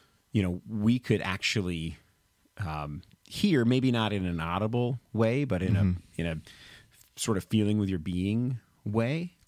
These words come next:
Speaker 2: Yeah.
Speaker 1: You know, because we know that we can only hear a, a narrow spectrum of, of audio signals,
Speaker 2: Mm-hmm.
Speaker 1: right? But there's gotta be other ways we interact with the parts on the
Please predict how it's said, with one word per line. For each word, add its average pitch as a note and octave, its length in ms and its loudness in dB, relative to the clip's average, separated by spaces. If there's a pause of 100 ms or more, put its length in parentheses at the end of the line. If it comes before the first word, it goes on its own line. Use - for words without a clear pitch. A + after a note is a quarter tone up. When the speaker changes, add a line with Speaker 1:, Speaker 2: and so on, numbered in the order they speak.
(120)
Speaker 2:
Yeah. F#2+ 200 4
Speaker 1:
You G#2+ 80 2
know, B2 200 -2 (320)
because A2 520 0 (340)
we B2 120 4
know B2 120 4
that A2 140 -4
we A#2 100 2
can A2+ 140 0
only G#2 260 0
hear F#2 500 -2
a, E2+ 220 -6
a F2 80 -6
narrow F2 440 -2
spectrum D#2 600 -6
of, C#2+ 460 -8 (320)
of E2 140 -4
audio E2+ 560 -2
signals, - 540 -8 (240)
Speaker 2:
Mm-hmm. F#2+ 180 2
Speaker 1:
right? D2+ 180 -6 (840)
But F#2+ 120 0
there's F#2+ 160 0
gotta F#2+ 220 0
be F2 120 -2
other F2+ 160 -2
ways E2 320 -2
we D#2 180 -8
interact D#2+ 500 -6
with D#2 140 -10
the D#2 120 -10
parts - 400 -8
on D#2 120 -6
the D2 120 -8